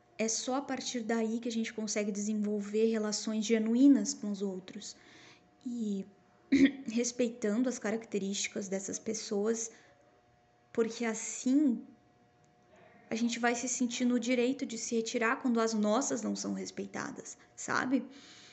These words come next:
É, sem se sentir culpado,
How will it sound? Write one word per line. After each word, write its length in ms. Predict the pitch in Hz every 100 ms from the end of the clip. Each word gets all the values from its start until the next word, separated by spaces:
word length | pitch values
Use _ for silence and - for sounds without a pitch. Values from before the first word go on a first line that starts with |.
| - - - _ _ _ -
É, 480 | 202 196 196 - - -
sem 300 | - - 247
se 160 | 240 240
sentir 300 | - 240 240
culpado, 840 | - 233 - 233 226 208 226 226